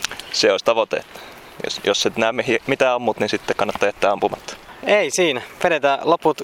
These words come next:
Speaker 2: kamat niskeen ja lähdetään katsoa, kuin käy.
Speaker 1: Tehdään näin.
Speaker 2: Noniin, vajaat pari tuntia tossa sukelleltiin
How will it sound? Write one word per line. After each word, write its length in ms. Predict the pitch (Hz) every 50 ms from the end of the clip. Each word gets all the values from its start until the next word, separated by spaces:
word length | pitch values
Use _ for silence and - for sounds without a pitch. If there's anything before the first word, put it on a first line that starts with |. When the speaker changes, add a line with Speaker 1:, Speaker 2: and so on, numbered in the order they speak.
| - -
Speaker 2:
kamat 360 | - 180 175 170 156 143 -
niskeen 360 | 160 165 156 - - - 139
ja 60 | 131
lähdetään 420 | 131 127 135 131 - 139 143 127 - - - - - - - - - - - -
katsoa, 340 | - 143 - - - - 110 - -
kuin 200 | 135 123 120 113
käy. 180 | 127 120 107 - - - - - - - - - - - - - - - -
Speaker 1:
Tehdään 200 | 107 - - 104
näin. 160 | 104 110 - - - - - - - - - - - - - - - - - - - - - - - - - - - - - - - - - - - - - - - - - - - - - - - - - - - - - - - - - - - - - - - - - - - - - - - - - - - - - - - - - - - - - - - - -
Speaker 2:
Noniin, 320 | 214 214 208 214 202 - - - - - - - - - - - - - -
vajaat 340 | 196 196 190 180 - - - - -
pari 300 | - 220 214 208 185 165
tuntia 500 | - - 160 151 147 131 160 156 147 151
tossa 320 | - 156 - - - 165 - - - - - - - - - - - - - - - -
sukelleltiin 1120 | - - 202 202 - - 190 165 147 139 139 135 131 127 127 120 - 139 135 135 135 131